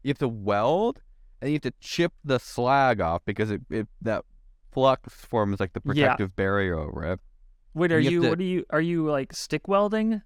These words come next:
Speaker 1: I'm stick welding, yeah.
Speaker 2: Oh.
Speaker 1: I'm like, 'cause stick welding
Speaker 2: I,
Speaker 1: is, like, really good
Speaker 2: I'm trash
Speaker 1: for
Speaker 2: at it,
Speaker 1: Yeah.
Speaker 2: and, and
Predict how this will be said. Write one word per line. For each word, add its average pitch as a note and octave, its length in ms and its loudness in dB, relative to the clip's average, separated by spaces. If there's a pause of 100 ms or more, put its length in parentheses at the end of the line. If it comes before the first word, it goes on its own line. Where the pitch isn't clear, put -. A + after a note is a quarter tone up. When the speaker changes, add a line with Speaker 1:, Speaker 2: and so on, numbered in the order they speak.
Speaker 1:
I'm - 100 0
stick - 280 -4
welding, E2+ 320 -4
yeah. F2 240 -4
Speaker 2:
Oh. B2+ 400 0 (420)
Speaker 1:
I'm A2+ 100 -2
like, A2+ 180 0
'cause A#2+ 200 -8
stick - 440 -8
welding B2+ 280 2
Speaker 2:
I, G#3+ 80 4
Speaker 1:
is, G#2+ 240 -2
like, G2+ 200 -2
really A#2+ 400 0
good G2+ 220 2
Speaker 2:
I'm F3 120 4
trash E3 640 0
Speaker 1:
for D#3 40 -4
Speaker 2:
at E3 200 -2
it, G3+ 160 -4 (320)
Speaker 1:
Yeah. C3 320 0
Speaker 2:
and, B2+ 180 -6 (340)
and C3+ 300 -2